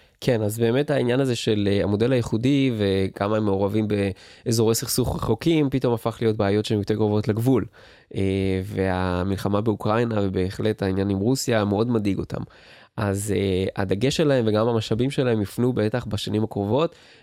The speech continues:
ל-, אה, לאזור הנורדי וגם לאזור הים הבלטי, שזה מאוד קרוב אליהם פיזית.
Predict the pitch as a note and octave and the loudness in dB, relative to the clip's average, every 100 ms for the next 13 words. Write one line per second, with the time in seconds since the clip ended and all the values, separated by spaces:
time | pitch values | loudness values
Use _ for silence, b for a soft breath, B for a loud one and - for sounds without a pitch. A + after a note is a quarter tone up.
0 | B A2+ G2 G#2 A#2 A#2+ - - G2+ F2+ | B 0 2 4 4 2 -2 -2 0 2
1 | G2 G#2 G#2+ G2+ G#2 B2+ E3 B2 G2+ G#2+ | 0 2 2 4 2 2 0 0 0 2
2 | A2 G#2 G2+ G2+ G2 G2 G2 A2 C#3+ C3 | 2 2 2 2 2 0 0 0 -2 -6
3 | A#2 G2+ G2 G2 G#2 G2+ G#2 G2+ G2 - | -4 -2 0 0 -2 0 0 -2 -4 0
4 | D#3 A#2 F#2 | 0 2 -2